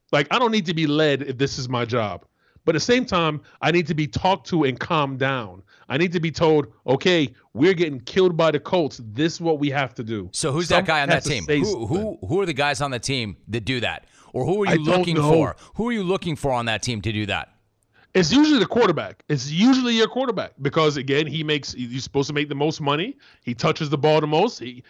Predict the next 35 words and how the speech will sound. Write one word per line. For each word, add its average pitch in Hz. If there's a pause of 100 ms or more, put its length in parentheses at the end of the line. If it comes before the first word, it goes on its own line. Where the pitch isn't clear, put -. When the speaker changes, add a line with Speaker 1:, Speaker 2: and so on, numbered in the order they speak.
(140)
Speaker 1:
his 269
decision 214
making, 160
he, 131 (260)
the 139
quarterback's 214
decision 156
making 131 (340)
is 123
one 120
hundred 202
percent, 151 (420)
uh, 135
in 170
tune 160
with 143
whether 160
or 156
not 139
we 135
win 127
or 120
lose. 98 (520)
Whether 196
or -
not 240
me, 190
the 190
defensive 165
lineman, 175
I 135
rush 156
left 151
or 143
right, 147